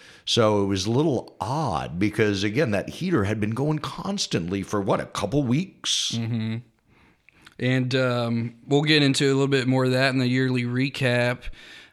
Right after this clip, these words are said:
Speaker 2: Uh, but we're also awaiting the U S A B M X over in the Greenwood area to open, which I think is gonna be coming up within the next few months. And also O K Pop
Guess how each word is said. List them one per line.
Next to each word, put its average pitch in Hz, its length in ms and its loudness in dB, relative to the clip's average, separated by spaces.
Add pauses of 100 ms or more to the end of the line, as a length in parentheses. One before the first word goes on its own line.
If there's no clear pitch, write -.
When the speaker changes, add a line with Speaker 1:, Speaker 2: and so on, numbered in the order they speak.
Speaker 2:
Uh, 123 220 0
but 123 220 2
we're 139 140 6
also 151 320 4
awaiting 135 520 4
the 127 120 2
U 135 220 2
S 135 240 0
A 127 260 4
B 127 240 0
M 127 160 2
X - 640 -2 (100)
over 123 520 0
in 120 540 0
the 120 60 -2
Greenwood 123 600 0
area 120 720 0 (420)
to - 140 -4
open, 123 440 2
which 120 220 0
I 120 80 0
think 123 220 0
is 117 260 -2
gonna 117 180 0
be 117 560 -2
coming 117 380 0
up 113 220 -2
within 113 180 -2
the 113 80 -2
next 113 200 -4
few 117 160 0
months. 117 480 0
And 127 460 2 (520)
also 131 460 4
O 123 160 4
K 123 240 2
Pop 127 560 0